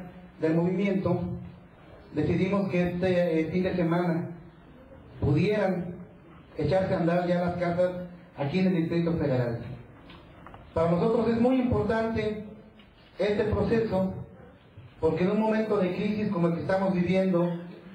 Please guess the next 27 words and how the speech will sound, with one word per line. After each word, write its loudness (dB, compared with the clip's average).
en 2
un 4
momento 2
como, 2
tan 2
difícil -2
como 2
este, 0
es 2
necesario 2
que 0
los 0
ciudadanos 2
y -8
que -2
el 2
movimiento 2
tome 2
en 0
sus 0
manos 2
la 4
organización 0
de 0
todo 2
ese 0
descontento, 0